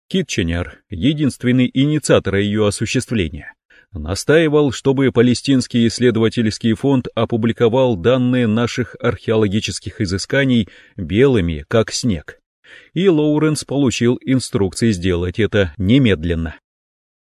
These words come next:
Выполнение этой задачи не заняло много времени. После чего Лоуренс принялся за подыскание себе такого места на военной службе, где его специальные знания могли бы найти широкое применение.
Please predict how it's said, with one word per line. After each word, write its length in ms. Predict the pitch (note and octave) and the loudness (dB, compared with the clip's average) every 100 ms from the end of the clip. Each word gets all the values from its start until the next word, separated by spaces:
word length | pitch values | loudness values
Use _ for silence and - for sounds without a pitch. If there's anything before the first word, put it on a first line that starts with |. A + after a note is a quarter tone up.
| _ | _
Выполнение 680 | - E2+ E2+ G2+ G#2 A2+ A2 | -10 -6 0 2 4 4 4
этой 160 | A2 A2+ | 2 2
задачи 460 | F#2+ G#2 A#2 A2 A#2 | 0 4 4 4 2
не 220 | A2 A2+ | 2 2
заняло 420 | G2 A#2 A2 A2 | 2 2 2 2
много 280 | G#2+ G#2+ G#2 | 2 2 2
времени. 520 | G2 E2+ D2+ C#2 _ _ _ _ _ _ - | 2 -2 -4 -12 _ _ _ _ _ _ -2
После 340 | A2 G#2+ A2 | 0 2 0
чего 320 | G2+ G#2 A2+ | 0 0 2
Лоуренс 540 | A2 B2 A2+ A2+ G#2 - | 2 2 2 2 0 -6
принялся 640 | - G#2+ B2+ A#2+ - B2 | -2 0 0 0 0 0
за 160 | A2 A#2 | 2 0
подыскание 580 | A#2 A#2 - B2+ B2 | 0 0 2 2 2
себе 400 | A#2 A#2 A2 A#2+ | 0 0 2 2
такого 440 | - A2+ G#2 A#2 G2+ | 2 0 2 4 4
места 380 | G#2 G#2+ - F2 | 4 0 -2 -4
на 140 | E2+ | -2
военной 420 | E2+ E2+ G#2+ G#2+ | -2 0 0 0
службе, 520 | G#2+ C#3 C3 F2 E2 | -2 -2 -2 -2 -6
где 180 | D2+ E2+ | -6 -4
его 260 | F2+ F#2+ A#2 | -2 0 0
специальные 600 | - B2 C3 B2 C3 B2 | 0 0 2 2 2 2
знания 460 | A2 C#3 C#3 C3+ | 0 0 2 2
могли 340 | A#2+ B2 G2+ B2+ | 4 2 2 0
бы 120 | A#2 | 2
найти 300 | B2 A#2+ B2+ | 2 0 -2
широкое 540 | - A2+ G#2+ G2 G#2 | -2 0 0 2 0
применение. 680 | F#2 F#2+ F#2+ F2 D2+ C2 | 0 0 0 -2 -4 -10